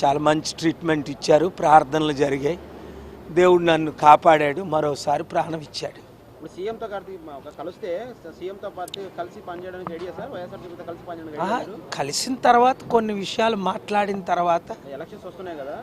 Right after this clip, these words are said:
Speaker 1: అది
Speaker 2: మీరు
Speaker 1: డిస్కషన్
Speaker 2: కూడా
Speaker 1: ఉంది. అది ఎలక్షన్ కమిషనర్ గారికి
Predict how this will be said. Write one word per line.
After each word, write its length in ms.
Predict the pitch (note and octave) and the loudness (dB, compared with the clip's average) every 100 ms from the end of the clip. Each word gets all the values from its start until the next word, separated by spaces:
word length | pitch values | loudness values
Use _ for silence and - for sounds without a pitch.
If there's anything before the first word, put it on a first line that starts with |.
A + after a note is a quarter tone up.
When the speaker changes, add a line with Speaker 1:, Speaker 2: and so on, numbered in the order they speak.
| - | -6
Speaker 1:
అది 140 | E3 | -4
Speaker 2:
మీరు 120 | B3 G3 | -2 0
Speaker 1:
డిస్కషన్ 540 | F#3 - A3+ - F3+ | 0 2 2 0 -8
Speaker 2:
కూడా 120 | E3 | -10
Speaker 1:
ఉంది. 280 | E3 E3 G3+ | -8 -4 2
అది 160 | F3+ G3 | 2 4
ఎలక్షన్ 480 | F#3+ F#3+ - G#3+ G3 | 4 2 0 -6 -2
కమిషనర్ 500 | F#3+ F#3+ - G3 F#3+ | -2 -2 -6 -6 -2
గారికి 320 | G3 F3+ | -2 -4